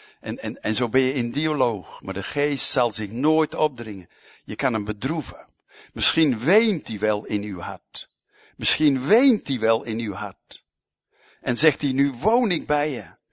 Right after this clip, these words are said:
En ik wil zo graag je veel geven. Ik wil je de vruchten geven. Maar waarom ben je zo agressief? Waarom ben je zo ongeduldig? Waarom heb je die liefde niet? Waarom heb je die blijdschap niet? Waarom ben je altijd bedroefd?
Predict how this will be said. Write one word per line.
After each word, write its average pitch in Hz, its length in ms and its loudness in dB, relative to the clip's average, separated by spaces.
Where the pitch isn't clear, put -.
En 139 140 0
ik 139 120 2
wil 214 400 2
zo 151 180 0
graag 127 380 2
je 117 120 -6
veel 156 300 0
geven. 120 500 -8
Ik - 140 -2
wil 190 160 6
je 165 140 4
de 143 140 6
vruchten 156 500 2
geven. 107 420 -10
Maar 127 140 4
waarom 190 460 8
ben 226 140 6
je 175 140 2
zo 165 120 2
agressief? - 840 -2
Waarom 208 400 8
ben 247 140 10
je 220 100 10
zo 175 100 2
ongeduldig? 214 920 0
Waarom 226 440 10
heb 180 260 8
je 180 200 2
die 190 180 2
liefde 247 360 4
niet? 165 300 -6
Waarom 247 320 10
heb 220 160 10
je 214 80 4
die 185 160 0
blijdschap 277 580 4
niet? 156 180 0
Waarom 226 220 2
ben 214 100 4
je 226 60 2
altijd 262 280 6
bedroefd? 320 840 6